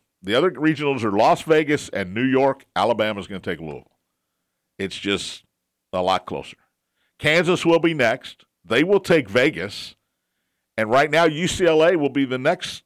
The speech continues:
seed, and they would be stuck with New York. U C L A would have to go all the way to East.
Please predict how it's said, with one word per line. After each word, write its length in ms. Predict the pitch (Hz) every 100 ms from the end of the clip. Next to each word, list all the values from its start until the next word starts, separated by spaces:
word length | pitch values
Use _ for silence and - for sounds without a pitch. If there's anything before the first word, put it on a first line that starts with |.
| -
seed, 420 | - 113 113 127
and 200 | 113 107
they 140 | 113
would 180 | 165 151 - _ _ -
be 160 | 120 117
stuck 440 | - - 190 -
with 260 | 113 120 -
New 120 | 110
York. 340 | 113 143 - _
U 140 | 98 139
C 140 | 160
L 80 | 143
A 100 | 180
would 140 | 147 135
have 140 | 131
to 60 | 110
go 120 | 123
all 180 | 120 160
the 60 |
way 160 | 135 131
to 100 | 117
East. 440 | 139 92 - -